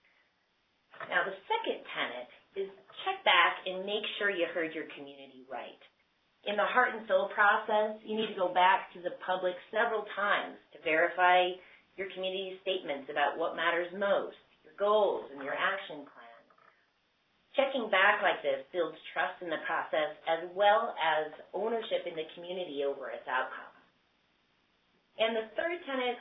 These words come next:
is be transparent. This means that you're very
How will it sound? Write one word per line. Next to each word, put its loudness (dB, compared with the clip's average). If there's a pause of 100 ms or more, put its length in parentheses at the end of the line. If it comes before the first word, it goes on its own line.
is 0 (240)
be -10 (100)
transparent. -8 (580)
This -6
means -2 (160)
that 2
you're -2 (320)
very 4